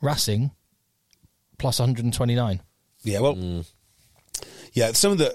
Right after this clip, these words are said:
Speaker 2: some of the handling from Racing was superb.
Speaker 3: Mm-hmm.
Speaker 2: I mean, there was no two ways about that.
Speaker 1: And Le Garrec's gonna be
Speaker 3: Le Garrec is
Speaker 1: DuPont's
Speaker 3: awesome.
Speaker 1: replacement in the S-, Six Nations squad.
Speaker 2: You'd hope so, because he's very, very good. And, yeah, so, the, sorry, the point I was making about all the
Speaker 1: Yeah.
Speaker 2: stats is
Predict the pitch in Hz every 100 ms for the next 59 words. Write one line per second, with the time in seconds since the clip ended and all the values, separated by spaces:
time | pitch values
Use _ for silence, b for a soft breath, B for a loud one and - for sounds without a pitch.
0 | - - 165 104 135 147 120 98 104 104
1 | 104 101 90 - 87 95 104 - - 98
2 | 104 - - 123 120 123 139 147 120 107
3 | 104 117 139 131 135 151 127 95 - 110
4 | 101 101 101 - _ - 110 104 95 147
5 | 127 147 120 104 - - _ _ _ -
6 | - - 95 87 - 87 - 143 151 143
7 | 127 117 - 110 110 107 107 104 - -
8 | - - - 120 - 104 - 95 - -
9 | B B B 151 196 185 269 - 107 127
10 | 143 139 151 131 107 147 143 120 117 135
11 | 160 180 - 190 147 160 151 165 151 -
12 | 139 151 170 139 135 131 123 123 131 117
13 | 107 - - 131